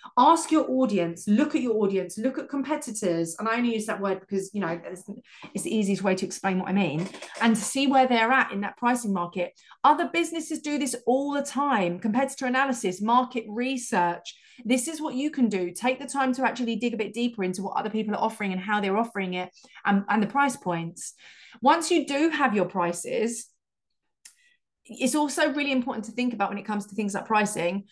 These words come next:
looking at things like, are you gonna offer payment plans? That can sometimes also help people. Are you gonna explain the payment system, why it's priced that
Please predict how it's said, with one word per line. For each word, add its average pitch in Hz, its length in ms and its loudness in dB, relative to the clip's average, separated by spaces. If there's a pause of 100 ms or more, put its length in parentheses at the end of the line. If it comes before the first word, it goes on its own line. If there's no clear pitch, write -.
(120)
looking 254 300 4
at 247 100 -4
things 240 240 2
like, 240 200 0
are 226 100 2
you 233 80 0
gonna 233 160 0
offer 233 240 -2
payment 202 400 -2
plans? 147 460 -6
That - 180 0
can 202 100 -6
sometimes 214 440 -2
also 233 260 0
help 190 260 0
people. - 520 -6
Are 220 100 2
you 240 160 4
gonna 240 220 0
explain 226 800 -2 (180)
the 226 60 -6
payment 233 420 -2
system, 190 560 -2
why 214 380 4
it's 214 180 0
priced - 400 -4
that 185 160 -4